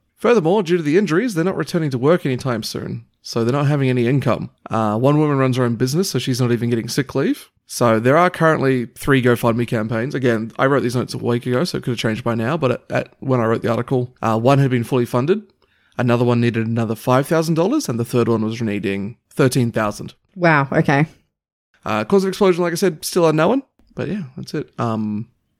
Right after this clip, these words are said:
Speaker 1: so yeah, I mean, if you would like to donate, you can find links to the GoFundMe through the articles, which will be in the notes in the episode.
Speaker 2: I mean, <clears throat> I would hope, since we wrote these notes, like, a week ago, that, um,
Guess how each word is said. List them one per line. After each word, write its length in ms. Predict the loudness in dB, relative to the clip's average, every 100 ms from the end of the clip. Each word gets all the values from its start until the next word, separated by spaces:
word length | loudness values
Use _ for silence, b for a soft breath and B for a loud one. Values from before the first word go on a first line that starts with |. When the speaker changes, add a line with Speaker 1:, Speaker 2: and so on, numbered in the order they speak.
| _ _ 0
Speaker 1:
so 160 | 4
yeah, 280 | 6 4 2
I 40 | 0
mean, 120 | 0
if 140 | -2
you 300 | -2 -2 -4 -8 _ _ _ _
would 80 | -12
like 160 | -10 -10
to 80 | -6
donate, 500 | -6 -2 -2 -2 -4
you 120 | -8 -8
can 140 | -8
find 420 | -2 -2 -2 -6
links 240 | -6 -6 -6
to 60 |
the 80 | -4
GoFundMe 720 | -2 -2 -4 -4 -6 -8 -10 -16
through 400 | -10 -2 0 2 0
the 180 | 0
articles, 480 | 0 0 -2 -6 -6
which 160 | -10 -8
will 80 | -6
be 300 | -6 -6 -6
in 260 | -6 -6 -4
the 200 | -4 -2
notes 440 | -4 -6 -12 -14 -6
in 120 | -2
the 80 | -2
episode. 420 | -2 -2 -4 -6 _ _ _ _
Speaker 2:
I 80 | 6
mean, 360 | 8 8 4 0
<clears throat> 80 | 4
I 340 | 6 8 8 6
would 120 | 8
hope, 260 | 6 4
since 220 | 4 6 8
we 180 | 6 4
wrote 240 | 4 6 6
these 180 | 6
notes, 380 | 6 4 0 -2
like, 200 | 2 4
a 20 |
week 180 | 4 4
ago, 260 | 6 6 4 4
that, 240 | 4 4 6
um, 420 | 6 6 6